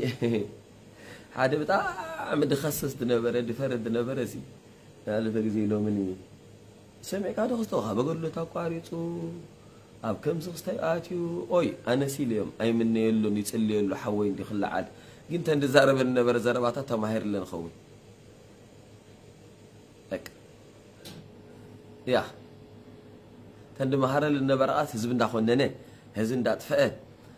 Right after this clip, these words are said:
መላእካን እኮ ተቐይርና እቶም ሰባት እሲ <laughs> ካልእ ፍጥረት ኣነ ስምዓኒ ኣማኒ ኸይትኹነን ኩላታ ሃዋርያ እየ ትብል ኩላታ ነቢ እየ ትብል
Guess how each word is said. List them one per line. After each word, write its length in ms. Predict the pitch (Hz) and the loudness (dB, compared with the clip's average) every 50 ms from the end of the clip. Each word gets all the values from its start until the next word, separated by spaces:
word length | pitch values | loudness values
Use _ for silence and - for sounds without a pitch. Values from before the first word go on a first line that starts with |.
| - - - - | -20 -20 -4 6
መላእካን 540 | 147 180 233 277 233 220 254 - 247 233 226 | 8 8 10 10 8 6 4 4 2 0 0
እኮ 120 | 208 202 175 156 | 0 0 -2 -2
ተቐይርና 480 | - 151 - 135 147 151 139 127 139 135 | -2 -2 0 0 2 2 0 0 0 -2
እቶም 240 | 123 - - 156 147 | -2 -2 -2 -2 -2
ሰባት 400 | - 180 185 220 214 254 202 - | 0 0 2 2 2 2 0 0
እሲ 140 | 269 - - 262 269 - - - - 104 120 135 117 120 | 0 0 0 0 0 -2 -2 -6 0 4 6 6 6 4
<laughs> 540 | - - - - - - - - - - - | -2 -12 -16 -20 -20 -20 -20 -20 -16 -6 2
ካልእ 320 | 254 294 262 240 220 185 | 8 10 10 10 10 6
ፍጥረት 360 | 160 175 165 - 160 143 - - - - - - - - - - - - - - - - - - - - | -2 -4 -4 -2 -2 -2 -2 -4 -8 -18 -20 -20 -20 -12 -10 -10 -10 -10 -12 -18 -16 -12 -12 -4 2 4
ኣነ 160 | 131 143 143 127 | 6 6 6 6
ስምዓኒ 440 | 117 - - 98 - - 113 98 92 92 82 - - | 4 2 0 -4 -6 -4 -4 -4 -2 -4 -4 -6 0
ኣማኒ 320 | - 120 123 127 131 139 135 | 2 4 4 4 4 2 2
ኸይትኹነን 560 | 127 127 120 110 - - 110 104 101 95 90 92 | 0 -2 -2 -4 -4 -4 -2 0 0 0 -2 -4
ኩላታ 440 | - - 220 202 156 131 113 - - 110 | -6 -6 -4 -2 0 0 0 -2 -4 -8
ሃዋርያ 400 | 104 - 107 117 123 123 127 - | -2 2 4 4 4 4 2 2
እየ 120 | - - 107 | 0 -2 -4
ትብል 240 | - 117 120 147 - - - - - - - - - - | -2 -2 -2 -2 -2 -6 -12 -20 -20 -20 -20 -20 -16 -10
ኩላታ 500 | - 160 165 147 135 123 120 - 123 113 110 | -6 -2 0 2 2 2 2 0 -2 0 2
ነቢ 240 | 113 127 127 123 139 | 4 4 4 4 4
እየ 180 | 143 - 90 120 | 2 2 0 -2
ትብል 240 | - 139 131 147 170 | -2 -2 -2 -2 -2